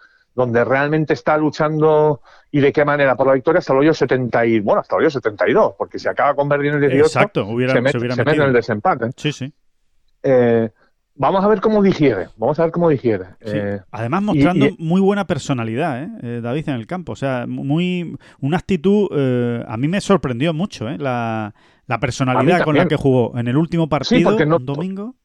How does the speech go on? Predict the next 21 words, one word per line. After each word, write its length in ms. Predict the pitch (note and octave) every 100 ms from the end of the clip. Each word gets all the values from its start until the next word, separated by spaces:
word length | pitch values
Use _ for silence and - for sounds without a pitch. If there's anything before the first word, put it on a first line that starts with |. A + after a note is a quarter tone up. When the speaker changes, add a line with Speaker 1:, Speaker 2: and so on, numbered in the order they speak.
| _
Speaker 2:
sí. 240 | - E3 - _ _ _
Speaker 1:
Sí, 160 | _ G#3
porque 200 | G3 D3
no 100 | F#3
terminamos 340 | B3 B3 E3+
de 100 | A#2+
conocerles 580 | A2+ G2+ - A3 B3+ C3
todavía, 380 | - G2+ C3+ A3
¿verdad? 440 | A2 A2 G3 A#3+
Eh, 180 | G#2+ G#2+ - _
Speaker 2:
Claro. 180 | A#2+ D#3
Speaker 1:
es 80 | G3
verdad 320 | G3+ F#3+ G#3
que 80 | F#3
de 80 | F#3+
él 100 | G3
siempre 260 | G3+ F#3+
se 140 | E3+ F#3+
ha 40 |
hablado 340 | F#3 G3 G#3+ - - - _
que, 380 | C#3+ C3 C3